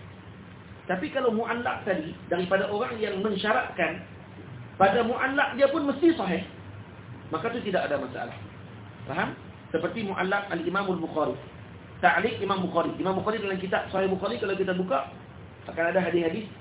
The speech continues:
pada bab dia kata tu, "Qala Ibnu Abbas." Qala Rasulullah sallallahu alaihi wasallam. Tak sebut sanad.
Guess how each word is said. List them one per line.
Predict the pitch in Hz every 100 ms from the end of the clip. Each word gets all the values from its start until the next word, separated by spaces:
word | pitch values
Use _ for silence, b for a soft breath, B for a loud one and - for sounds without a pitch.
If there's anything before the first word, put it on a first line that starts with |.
| -
pada | 143 151
bab | 190 -
dia | 147
kata | 156 165
tu, | 175
"Qala | 185 214 214 214 220 - - - - - - - 156
Ibnu | 160 170
Abbas." | 160 151 220 - - - - - - - - - -
Qala | 175 226 240 233
Rasulullah | 196 202 208 185 185 165 -
sallallahu | 165 165 175 165
alaihi | 160 160
wasallam. | 165 156 175
Tak | 196
sebut | 220 180
sanad. | 185